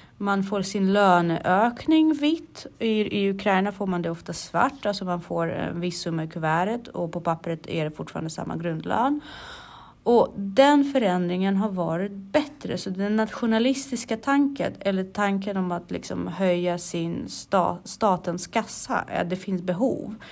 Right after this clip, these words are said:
och tillit till den statliga apparaten, är generellt högre i Ryssland.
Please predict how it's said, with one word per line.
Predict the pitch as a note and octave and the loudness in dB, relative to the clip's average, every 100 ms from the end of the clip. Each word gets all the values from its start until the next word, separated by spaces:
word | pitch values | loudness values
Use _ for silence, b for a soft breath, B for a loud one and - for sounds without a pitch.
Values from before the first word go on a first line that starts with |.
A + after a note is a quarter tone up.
| B B | B B
och | G3 - | -6 -4
tillit | - G#3+ F3+ A#3 G3 F#3+ | -2 0 2 0 -2 -4
till | F3+ | -6
den | E3 | -6
statliga | - E3+ D#3+ - | 0 0 0 -4
apparaten, | F#3+ B3 A#3 G#3+ F#3 B B | 0 2 2 0 -8 B B
är | F#3+ F#3+ G3+ | 0 0 0
generellt | F#3+ F#3 F3 F3 - | -2 0 -4 -8 -4
högre | - A#3 D#3 - | 6 6 6 -4
i | - | -12
Ryssland. | - - - - | -12 -12 -12 -12